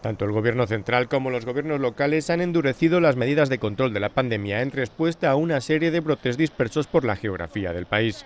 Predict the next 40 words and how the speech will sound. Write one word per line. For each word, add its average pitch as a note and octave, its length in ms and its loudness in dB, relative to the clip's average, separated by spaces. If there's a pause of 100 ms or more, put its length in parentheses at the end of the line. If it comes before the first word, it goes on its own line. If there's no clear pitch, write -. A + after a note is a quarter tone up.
(580)
Los E2+ 240 -10
trabajadores G2+ 640 -4
están B2+ 280 -4
desinfectando C3 720 -4
los B2+ 140 -2
asientos C#3+ 400 -2
en C3+ 60 -4
las A2+ 140 -6
estaciones G#2 400 -8
de C3 120 -2
tren G#2 260 -4
de A#2+ 120 -2
todo F2 280 -8
el E2+ 60 -12
país. G2+ 420 -4 (920)
Antes F#2+ 380 -6
de G#2 80 -4
subir A#2 300 -2
a A#2 80 4
bordo, C3+ 340 2
los C3+ 160 0
pasajeros C3 540 0
deben D#3+ 260 0
escanear D3 380 -2
el D3 100 -4
código E3 320 0
Q D3+ 220 4
R F3+ 180 2
de F3 80 0
la D3 80 2
aplicación B2+ 560 -2
de G#2 80 -6
la A2+ 80 -2
salud A#2+ 340 -2 (360)
y F3 80 4
realizar D#3 400 0
una E3+ 160 -2
toma G2+ 240 -6
de E2+ 80 -12
temperatura. G#2 640 -4